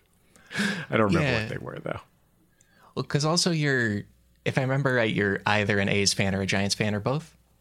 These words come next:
Speaker 2: But, like, it must have been close to home.
Speaker 1: Yeah, I'm a, I'm a, uh, I'm from San Francisco, but my dad, so I'm, I'm a Giants fan primarily, but my dad was born and raised in Kansas City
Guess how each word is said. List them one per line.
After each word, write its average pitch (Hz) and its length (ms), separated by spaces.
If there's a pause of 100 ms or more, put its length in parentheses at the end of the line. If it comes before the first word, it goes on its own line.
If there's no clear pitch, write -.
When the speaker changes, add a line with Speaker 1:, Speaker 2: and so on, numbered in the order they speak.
(220)
Speaker 2:
But, 110 140
like, 98 200
it 113 80
must 113 180
have 113 40
been 104 100
close 104 260
to 101 80
home. 98 340 (220)
Speaker 1:
Yeah, 120 360
I'm 123 200
a, 123 200
I'm 131 200
a, 113 340 (100)
uh, 92 300
I'm 127 180
from 131 380
San 120 260
Francisco, 107 460
but 90 140
my 95 140
dad, 104 640 (120)
so 120 160
I'm, 117 280
I'm 120 180
a 110 60
Giants 101 380
fan 92 240
primarily, 92 600
but 90 220
my 98 160
dad 101 560 (540)
was 98 280
born 104 360
and 92 80
raised 95 260
in 92 120
Kansas 85 340
City 82 440